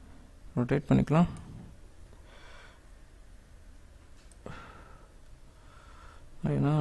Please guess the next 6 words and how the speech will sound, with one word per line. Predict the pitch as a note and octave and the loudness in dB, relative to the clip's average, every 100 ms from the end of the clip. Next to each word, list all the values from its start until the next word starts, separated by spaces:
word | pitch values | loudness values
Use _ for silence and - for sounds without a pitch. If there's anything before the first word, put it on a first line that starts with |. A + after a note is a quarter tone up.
| C#3 | 8
நான் | B2 A#2+ A#2+ - - B2 | 8 8 6 4 4 2
ஆப்போசிட்ல | - C3+ - C#3 B2 - | 4 0 2 2 2 6
சேஞ்ச் | A#2+ A#2+ - | 6 6 2
பண்ணிக்கிறேன். | - - - - - - | 0 2 0 -2 -10 -10
ஸ்-, | - - - - - - - - - - - - F3 | -8 -8 -10 -12 -16 -16 -18 -16 -16 -16 -12 -4 -2
okay, | - | 2